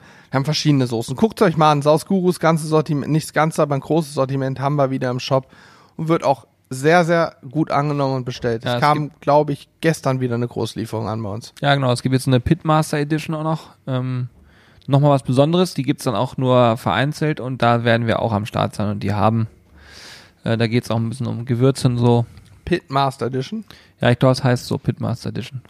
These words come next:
Speaker 2: Habe ich auch gestern gerade eine Frage zu beantwortet. Ich glaube sogar, dass die jetzt bei der Lieferung dabei waren. Werden wir
Speaker 1: Ach
Speaker 2: sehen.
Speaker 1: so, sind das Gewürze dann auch? Also
Speaker 2: Ja, das
Speaker 1: extra fürs Barbecue sozusagen?
Speaker 2: Ja, das, da war eine dabei, äh, mit Lakritze.
Speaker 1: Oh,
Speaker 2: Fand ich
Speaker 1: spannend.
Speaker 2: super spannend, ja.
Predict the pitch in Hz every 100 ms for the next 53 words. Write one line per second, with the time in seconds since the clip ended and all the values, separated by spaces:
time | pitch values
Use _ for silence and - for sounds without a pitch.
0 | - 127 131 143 131 139 127 110 - 123
1 | 123 - 123 117 123 110 95 110 127 131
2 | 131 131 123 - 123 120 - 117 113 120
3 | 120 117 107 95 107 107 98 _ - -
4 | - - - 139 135 131 123 214 185 185
5 | 175 175 165 285 - 143 131 120 208 -
6 | - 170 165 139 131 165 202 - 185 -
7 | 180 190 160 143 127 135 131 113 127 127
8 | 135 143 139 135 120 143 143 127 123 135
9 | 139 - 127 123 123 117 117 - 143 -
10 | - 117 - _ _ 123 151 202 147 107
11 | 123 131 143 180 165 127 120 185 180 143
12 | 135 - 113 - -